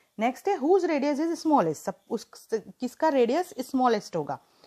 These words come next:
टायर और रिक्शा, चपाती, प्लेट और पूरी। तो टायर और रिक्शा का रेडियस बड़ा होगा, प्लेट का होगा, चपाती का होगा, पूरी का सबसे छोटा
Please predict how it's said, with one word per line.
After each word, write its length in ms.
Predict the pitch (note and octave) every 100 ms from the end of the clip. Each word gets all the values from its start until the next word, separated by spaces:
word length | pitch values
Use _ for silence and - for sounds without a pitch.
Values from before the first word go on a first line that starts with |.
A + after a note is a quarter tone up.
| _ _
टायर 340 | F3+ E3+ F#3+
और 120 | G#3 G3+
रिक्शा, 420 | F3+ - B3+ E4
चपाती, 640 | - A#3 - F3+ F3+ C#4
प्लेट 380 | D#4+ A#3 F#3+ A3
और 80 | D#4
पूरी। 320 | D#4 C#4 D#3+ - - _
तो 60 | E3+
टायर 300 | E3 F3 F#3
और 60 | F#3+
रिक्शा 260 | G#3 A#3
का 120 | G#3+
रेडियस 360 | A3 G#3+ A#3+ G3+
बड़ा 200 | A#3+ A#3+
होगा, 300 | A#3+ C4 C4
प्लेट 280 | B3 G3 -
का 140 | -
होगा, 340 | G#3+ A#3+ A#3 B3
चपाती 460 | A#3+ G3+ C#4 A#3+
का 100 | A#3
होगा, 200 | A#3+ A#3+
पूरी 360 | C4 F4 D#4+ D#4
का 120 | C4
सबसे 320 | G#3 F#3+ -
छोटा 420 | - F#3+ D#3+ C4+